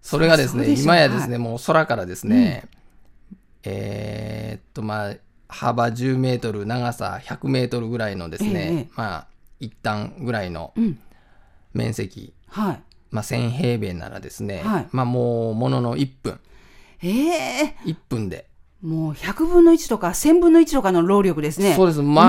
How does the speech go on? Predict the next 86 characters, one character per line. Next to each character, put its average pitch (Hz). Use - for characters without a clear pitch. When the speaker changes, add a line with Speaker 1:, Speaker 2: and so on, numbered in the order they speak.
Speaker 2:
も -
っ -
と 160
も -
っ -
と 117
で -
す -
ね。 170
Speaker 1:
も 156
う -
す -
ご 156
い 98
Speaker 2:
へ 175
ー。 247
Speaker 1:
一 269
言 320
で 285
す。 -
あ 160
っ -
ち -
ゅ 113
う -
間 85
で 76
す -
わ。 202
Speaker 2:
あ 311
っ 381
ち -
ゅ -
う -
間 247
で 208
す 185
ね。 202
Speaker 1:
は 135
い。 -
Speaker 2:
え、 320
そ 392
の 415
操 480
作 247
は、 180
あ 190
の、 170
ご 190
自 220
分 220
た 185
ち 156
が 151
さ -
れ 196
る 175
ん -
で 131
す -
か？ 262
Speaker 1:
は 143
い。 -
Speaker 2:
な -
ん -
か、 147
Speaker 1:
ま -
あ、 -
あ -
の、 147
操 226
作 135
と 113
い 113
う 262
よ 220
り 170
で -
す -
ね、 110
Speaker 2:
う 110
ん -
う -
ん。 -
Speaker 1:
ま 123
あ、 110